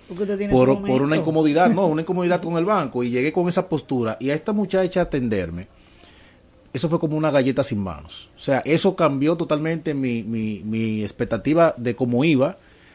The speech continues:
Speaker 2: y me hizo pensar en tantas cosas, y qué bueno poder ver entidades grandes que les abren las puertas a estos muchachos y les dan la oportunidad de poder,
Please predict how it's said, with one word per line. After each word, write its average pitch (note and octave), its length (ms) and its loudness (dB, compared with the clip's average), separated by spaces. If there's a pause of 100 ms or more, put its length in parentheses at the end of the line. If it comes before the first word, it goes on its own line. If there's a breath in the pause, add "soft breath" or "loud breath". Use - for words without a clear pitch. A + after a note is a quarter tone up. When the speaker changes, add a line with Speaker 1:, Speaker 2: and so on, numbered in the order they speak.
(240 soft breath)
Speaker 2:
y C#3+ 120 4
me C#3+ 140 2
hizo G3+ 200 4
pensar F#3 320 4
en D#3 100 -2
tantas E3+ 300 -2
cosas, A#2 420 -4
y C3 100 -2
qué E3 140 0
bueno F3+ 320 2
poder D3 260 0
ver G#2+ 280 2
entidades A#2 680 0 (640 soft breath)
grandes B2+ 640 2
que A#2+ 120 -2
les A#2+ 280 -2
abren D#3+ 320 2
las C3+ 140 -4
puertas C#3+ 520 0
a A#2+ 120 0
estos C3+ 200 -4
muchachos A2 600 -2
y A2 40 -2
les A2 100 -2
dan B2 120 0
la D3 60 0
oportunidad C3+ 480 0
de A#2 160 -2
poder, C3+ 480 -2